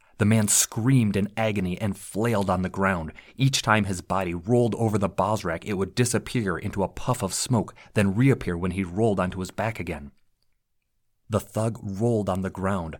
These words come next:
The creature occasionally appeared from inside his chest, a sinister, bloody smile on its face. The Bozrak purred while killing the man, who gasped for air. Tears poured from his face. His body twitched in agony.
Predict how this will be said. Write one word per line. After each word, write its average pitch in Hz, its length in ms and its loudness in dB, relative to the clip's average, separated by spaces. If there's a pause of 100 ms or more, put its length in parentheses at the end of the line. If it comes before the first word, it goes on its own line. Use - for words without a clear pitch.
(140)
The 107 80 -2
creature - 480 0
occasionally 110 680 -2
appeared 104 480 -2
from 92 240 -4
inside 123 600 -2
his 90 200 -6
chest, - 480 -4 (160)
a 156 80 -4
sinister, 127 640 -2
bloody 98 460 -4
smile 107 640 0
on 87 160 -6
its - 120 -10
face. - 420 -4 (360)
The 104 100 -4
Bozrak 98 840 -6
purred 92 500 -2
while 95 120 -4
killing 120 420 0
the 90 100 -2
man, 87 320 -6 (160)
who 113 240 0
gasped - 640 -4
for 98 320 -4
air. 92 340 -8 (340)
Tears 123 360 2
poured 139 440 0
from 104 140 0
his 98 140 -2
face. 110 360 -2 (220)
His 113 180 0
body 110 380 -4
twitched - 520 -4
in 113 260 -4
agony. 107 440 -2